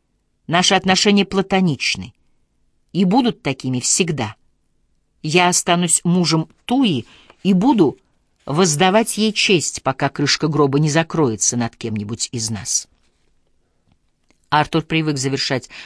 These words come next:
споры исчерпывающим заявлением и полагает, что сделал его и теперь.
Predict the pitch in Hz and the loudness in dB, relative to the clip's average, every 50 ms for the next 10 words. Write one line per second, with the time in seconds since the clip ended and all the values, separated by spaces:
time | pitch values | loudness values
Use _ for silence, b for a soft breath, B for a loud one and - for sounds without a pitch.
0 | B B - - - - 156 143 135 135 - - 156 139 - - - - 196 - | B B -8 -6 -2 0 2 2 2 0 0 -2 0 0 0 2 2 0 0 0
1 | - - 160 156 151 147 - - - 156 151 - _ - 131 123 143 139 123 117 | -2 -4 -4 -2 -2 -2 -2 -2 -2 -2 -4 -4 _ -8 -4 -2 -2 -2 -2 -2
2 | 107 110 101 98 101 98 95 B B B B B B B 143 143 - 160 160 160 | -4 -6 -6 -6 -6 -8 -10 B B B B B B B -6 -2 2 2 2 4
3 | 160 160 156 - - - 165 151 139 127 143 170 226 240 226 190 151 143 143 120 | 4 2 2 0 0 0 0 0 0 0 2 4 4 4 4 2 2 0 -2 -2
4 | 120 - - 180 165 - 190 175 - - 127 110 104 | -4 -4 -4 -4 -2 0 -2 -2 -2 -4 -6 -6 -6